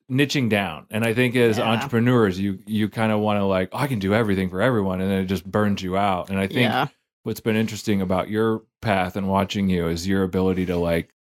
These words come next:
Speaker 1: comfortably niche down and be okay with that and, like, actually get stuff done.
Speaker 2: Yeah.
Speaker 1: So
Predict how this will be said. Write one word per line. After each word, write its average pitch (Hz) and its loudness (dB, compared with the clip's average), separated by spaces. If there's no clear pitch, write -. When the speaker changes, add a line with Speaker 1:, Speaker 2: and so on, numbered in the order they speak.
Speaker 1:
comfortably 117 0
niche 101 -2
down 92 0
and 90 -4
be 95 0
okay 95 0
with 110 -2
that 123 0
and, 98 -2
like, 90 -2
actually 104 0
get 92 0
stuff 90 -2
done. 78 -2
Speaker 2:
Yeah. 185 2
Speaker 1:
So 90 0